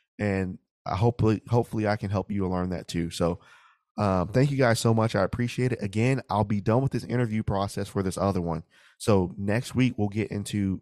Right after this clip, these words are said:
um, we'll get into the topic of making choices with God, and we'll use legit real life situations, um, to be able to help you. So if you have a legit situation that you feel like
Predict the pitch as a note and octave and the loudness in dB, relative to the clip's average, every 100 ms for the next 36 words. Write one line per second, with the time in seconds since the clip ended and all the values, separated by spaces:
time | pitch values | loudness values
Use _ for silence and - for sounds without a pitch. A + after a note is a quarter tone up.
0 | - G2+ F2+ F2 D2+ - _ _ _ _ | -2 0 2 0 -4 -10 _ _ _ _
1 | _ - - - G#2 A2+ G2 G#2+ F#2+ - | _ -18 -16 -2 2 2 2 -2 -2 0
2 | G#2 G2+ F#2 F#2 F#2 E2+ _ _ _ - | -2 -2 0 0 0 -4 _ _ _ -4
3 | G#2+ G#2+ F#2+ F2 G#2+ G#2+ G#2 G2 E2+ F#2+ | 0 0 -2 -4 2 2 0 -4 -4 -2
4 | F2+ G#2+ A#2 - - A2+ G#2 G#2 G2 G#2 | -2 -2 -4 -8 -4 0 4 4 4 4
5 | B2+ A2 F#2+ G2+ F#2+ G#2+ - G2 A2 G#2 | 4 4 2 0 2 0 0 0 0 2
6 | G#2 G2 - G#2 F#2+ F#2 F#2+ - F2 - | 0 -2 -4 -6 0 0 0 -4 -10 -12
7 | _ _ _ - G2+ F2+ E2+ - G#2 F#2+ | _ _ _ -4 0 0 0 0 2 4
8 | F2+ F#2 F2 D#2+ - - G#2 A2 B2+ C#3+ | 2 0 -2 -6 -6 -4 -2 0 2 2
9 | B2 G2 F#2 F#2 A#2 - _ _ - B2+ | 2 0 0 -2 -2 -2 _ _ -4 -4
10 | B2+ G2+ F#2+ A#2 B2+ B2 - _ _ - | 0 2 2 0 -2 -4 -8 _ _ -8
11 | G2+ G2+ A#2 - A2+ G#2+ A2+ A2+ - | -2 2 2 6 6 6 2 0 -4